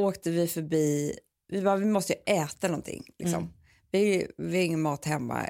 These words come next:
Speaker 1: vi har lämnat allting. Ja, så då åkte vi förbi East.
Speaker 2: Ja.
Speaker 1: Vet du hur glada de blev att jag beställde mat?
Speaker 2: Såklart. Åh,
Speaker 1: Eh,
Speaker 2: vad bra.
Speaker 1: och sen så kom vi dit och, ja, vad jag förstod det som så är det liksom, ja,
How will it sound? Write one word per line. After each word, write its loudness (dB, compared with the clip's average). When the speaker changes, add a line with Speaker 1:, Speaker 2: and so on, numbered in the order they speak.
Speaker 1:
vi -4
har 0
lämnat -4
allting. -10
Ja, 0
så -4
då 0
åkte -4
vi -2
förbi 0
East. 0
Speaker 2:
Ja. 2
Speaker 1:
Vet -2
du 2
hur -6
glada 2
de 0
blev -2
att -8
jag 0
beställde -4
mat? -6
Speaker 2:
Såklart. 2
Åh, 8
Speaker 1:
Eh, 8
Speaker 2:
vad 6
bra. 6
Speaker 1:
och 4
sen 4
så -2
kom 2
vi 4
dit 2
och, -2
ja, 6
vad 4
jag 4
förstod 0
det 0
som 0
så -2
är 4
det 4
liksom, -2
ja, 2